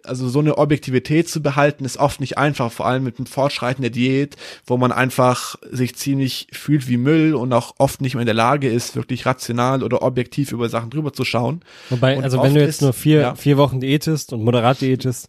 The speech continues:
Speaker 1: Ja.
Speaker 2: sollte das nicht
Speaker 1: Ja, ja.
Speaker 2: passieren. Also
Speaker 1: Das geht.
Speaker 2: klar, klar.
Speaker 1: Also es ist natürlich immer im Kontext zu sehen, ähm, immer auf die Dauer und so weiter bezogen, ähm, aber nichtsdestotrotz ist oft eine objektive Komponente, ähm, ja,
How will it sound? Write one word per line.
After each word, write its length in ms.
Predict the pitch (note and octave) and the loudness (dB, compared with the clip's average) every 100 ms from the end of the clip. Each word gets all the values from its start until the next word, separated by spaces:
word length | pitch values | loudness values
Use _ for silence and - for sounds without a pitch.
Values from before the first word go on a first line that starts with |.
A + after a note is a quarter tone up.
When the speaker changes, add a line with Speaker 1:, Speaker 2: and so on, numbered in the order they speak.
| - | -10
Speaker 1:
Ja. 80 | A#2+ | 0
Speaker 2:
sollte 180 | C3+ A#2+ | 2 2
das 140 | A2+ | -4
nicht 140 | A#2+ G2 | -6 -4
Speaker 1:
Ja, 80 | D2+ | -4
ja. 40 | |
Speaker 2:
passieren. 220 | - A2 | -4 -2
Also 200 | A2+ A#2+ A2+ | 0 0 0
Speaker 1:
Das 240 | - A2+ - | -2 -4 -4
geht. 260 | A2 - _ _ _ _ _ | -6 -6 _ _ _ _ _
Speaker 2:
klar, 160 | A#2+ G2+ _ | -10 -10 _
klar. 160 | - G2 - | -16 -8 2
Speaker 1:
Also 140 | C3+ | 2
es 120 | B2+ | 2
ist 60 | C3+ | 0
natürlich 460 | C#3 - D3 - D#3+ | 0 2 0 0 2
immer 200 | D#3 C#3+ | 2 2
im 100 | B2+ | 2
Kontext 480 | C3+ C3 A#2+ - | 0 2 -2 -6
zu 80 | - | -6
sehen, 300 | A2 A2 A2 - | -2 -2 -4 -4
ähm, 340 | A2+ G#2+ G2 _ _ _ _ _ | -2 -2 -8 _ _ _ _ _
immer 260 | B2+ B2+ A2+ | -2 0 0
auf 200 | A#2 - | -2 -4
die 120 | A2+ | 0
Dauer 260 | A#2 A#2+ | 2 4
und 80 | A2+ | 2
so 140 | A2+ A2 | 0 0
weiter 240 | A2+ A#2 | 0 -2
bezogen, 540 | B2 - C#3 B2+ D3 - - - _ | -6 0 0 0 -4 -10 -20 -20 _
ähm, 200 | A#2+ B2 | -2 0
aber 320 | B2 A#2+ - _ _ _ - | 2 2 0 _ _ _ -10
nichtsdestotrotz 1040 | C#3 D3 - C#3+ - C3+ - D#3+ F#3 - - | -2 -2 0 -2 0 -4 0 0 0 -6 -4
ist 320 | C3 - - | -2 -2 -2
oft 340 | C#3+ E3 - - | 2 2 0 -6
eine 120 | D3+ | 0
objektive 520 | C#3+ C#3+ - D#3 D3 | 0 0 -4 -2 -2
Komponente, 800 | C#3+ C3+ C#3 C3 C#3 C#3 B2 A#2 _ - | -2 -4 -4 -4 -2 -2 -2 -2 _ -4
ähm, 400 | A#2+ A#2+ A#2+ A2+ _ _ _ - | -2 0 -4 -10 _ _ _ -2
ja, 260 | B2 G#2+ | 0 0